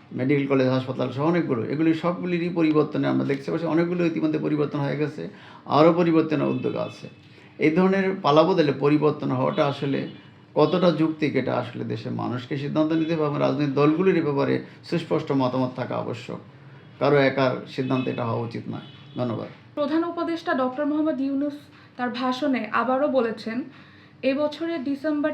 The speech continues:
Speaker 2: থেকে আগামী বছরের জুনের মধ্যে নির্বাচন হবে। জাতীয় নির্বাচনের একটি সুনির্দিষ্ট তারিখ কেন ঘোষণা করা হচ্ছে না?
Speaker 1: আসলে আম-, আমরা সকলেই মনে করি যে দেশে একটা অরাজক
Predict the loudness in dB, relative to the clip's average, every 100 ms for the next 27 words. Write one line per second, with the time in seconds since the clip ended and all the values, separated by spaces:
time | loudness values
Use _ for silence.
0 | -2 -6 -4 -4 -2 -2 -2 -2 -2 -4
1 | -4 -4 -2 -2 -2 -2 -2 -4 -6 -2
2 | 0 0 -4 -4 -4 -4 -6 -12 -16 -20
3 | -20 -8 -2 -2 0 0 0 0 -2 -4
4 | -2 -6 -6 -8 -4 -4 -4 -6 -6 -8
5 | -4 -4 -4 -6 -6 -4 -4 -4 -4 -4
6 | -4 -6 -4 -6 -8 -8 -10 -10 -14 -20
7 | -20 -20 -20 -20 -20 -16 -12 -6 -2 0
8 | -2 -2 -2 -2 -4 -6 -4 2 4 4
9 | 4 0 -2 -6 -6 -8 -16 -20 -20 -14
10 | -4 -2 0 -2 -4 -12 -20 -20 -20 -14
11 | -10 -6 -6 -6 -4 -2 -2 -2